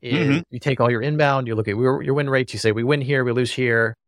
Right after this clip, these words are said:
Speaker 1: But there's a hidden dimension, which is we win when these factors are true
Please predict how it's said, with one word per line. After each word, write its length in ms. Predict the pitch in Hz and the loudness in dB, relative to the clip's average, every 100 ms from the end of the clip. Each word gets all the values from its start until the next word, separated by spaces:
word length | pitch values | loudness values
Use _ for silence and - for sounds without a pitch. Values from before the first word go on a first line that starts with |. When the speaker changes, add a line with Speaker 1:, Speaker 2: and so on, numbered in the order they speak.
| _ _ _ - | _ _ _ -6
Speaker 1:
But 100 | 135 | 2
there's 160 | 147 | 2
a 80 | 127 | 2
hidden 320 | 113 170 151 | -2 0 0
dimension, 560 | 127 123 190 - 120 113 | -2 0 0 2 0 0
which 160 | 117 127 | 0 0
is 140 | 117 | 0
we 120 | 131 | 0
win 600 | 135 165 190 170 147 139 | 0 0 0 2 0 -2
when 260 | 131 120 117 | 0 -2 -2
these 380 | 143 151 151 139 | 0 2 0 -2
factors 460 | - 127 - 123 | 0 0 0 0
are 80 | 120 | 0
true 460 | 113 - 185 160 | 0 0 0 2